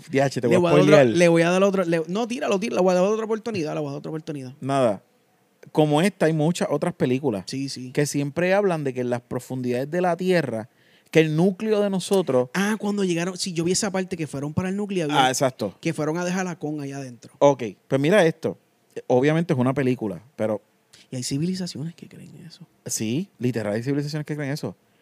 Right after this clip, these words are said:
Speaker 1: Loco, era otro mundo. Si llegaste a verlo, sabes lo que es,
Speaker 2: Sí,
Speaker 1: pero
Speaker 2: sí.
Speaker 1: todo era gigante.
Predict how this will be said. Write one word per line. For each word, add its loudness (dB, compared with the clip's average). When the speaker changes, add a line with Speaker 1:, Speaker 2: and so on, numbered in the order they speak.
Speaker 1:
Loco, 2
era 2
otro 0
mundo. -6
Si -2
llegaste 4
a 6
verlo, 4
sabes 0
lo 0
que -4
es, -14
Speaker 2:
Sí, -16
Speaker 1:
pero 2
Speaker 2:
sí. -6
Speaker 1:
todo 2
era 2
gigante. -8